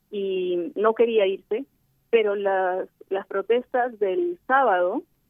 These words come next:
fueron reprimidas tan duramente y causaron los policías tantos muertos, eh, y heridos, y, y fue todo grabado por la prensa,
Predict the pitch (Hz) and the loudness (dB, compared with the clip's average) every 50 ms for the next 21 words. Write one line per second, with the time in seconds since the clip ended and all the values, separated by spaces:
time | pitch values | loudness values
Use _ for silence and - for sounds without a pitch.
0 | _ _ _ _ _ _ _ _ - 226 214 208 214 208 196 - - 208 190 190 | _ _ _ _ _ _ _ _ -4 -2 -2 0 -2 -2 -4 -6 -6 -6 -6 -4
1 | 196 196 208 202 - 214 208 214 220 226 226 208 202 208 214 233 247 240 - 262 | -4 -4 -4 -4 -6 -6 -4 -2 0 0 0 0 0 -2 -4 -4 -4 -2 0 0
2 | 262 277 269 - - 208 190 185 175 175 - - 190 185 185 - - 220 214 214 | 2 0 0 -4 -8 -10 -8 -8 -8 -10 -6 -2 -2 -2 -2 -2 0 0 2 2
3 | 220 220 220 220 226 226 214 - - - 196 185 180 185 - 190 185 180 190 - | 2 0 0 -2 -4 -6 -8 -8 -8 -6 -4 -4 -4 -2 -2 -4 -4 -4 -8 -10
4 | - 208 208 214 214 220 214 _ - 214 202 202 208 202 226 226 233 262 226 226 | -6 0 2 2 2 2 0 _ -2 -2 -2 -2 -2 -2 -2 0 0 2 2 2
5 | 226 220 214 - 185 175 185 - _ - - - 175 170 165 165 160 165 160 165 | 0 0 -2 -4 -4 -4 -4 -6 _ -14 -10 -6 -4 -4 -2 -2 -2 -2 -2 -2
6 | 160 156 160 - - - _ - - - - _ - 185 190 185 180 175 - - | -4 -4 -6 -8 -12 -14 _ -20 -18 -18 -18 _ -12 -10 -8 -8 -8 -8 -8 -8
7 | _ - 185 185 202 220 247 233 196 180 180 196 214 _ _ _ _ _ _ - | _ -2 0 0 0 0 0 0 2 2 0 0 -4 _ _ _ _ _ _ -12
8 | 180 175 175 170 170 170 - - 185 185 - - 208 208 208 - 214 208 214 214 | -10 -8 -6 -6 -6 -6 -6 -6 -10 -8 -4 0 0 0 2 2 2 2 4 4
9 | 226 220 220 202 185 175 175 196 196 214 220 220 226 233 226 226 220 - - 202 | 4 4 4 4 4 4 4 4 4 4 4 2 2 0 0 -2 -4 -4 -4 -4
10 | 190 190 185 180 180 180 175 175 - 208 220 226 240 240 240 - 240 220 220 220 | -2 -2 -2 -2 -2 -4 -4 -2 0 0 0 0 0 -2 -4 -2 0 0 0 0